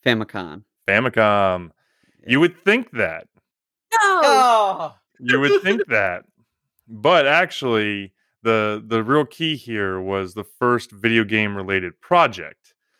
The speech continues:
Speaker 2: So the answer is actually A, the Magnavox Odyssey, where Nintendo had actually worked with Magnavox at that time, I believe in the seventies, to produce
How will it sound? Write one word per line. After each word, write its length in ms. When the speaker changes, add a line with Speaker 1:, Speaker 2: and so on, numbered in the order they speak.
Speaker 2:
So 540
the 180
answer 380
is 120
actually 720
A, 640
the 100
Magnavox 840
Odyssey, 720
where 460
Nintendo 880
had 140
actually 360
worked 460
with 140
Magnavox 800
at 120
that 200
time, 300
I 80
believe 240
in 60
the 60
seventies, 720
to 100
produce 600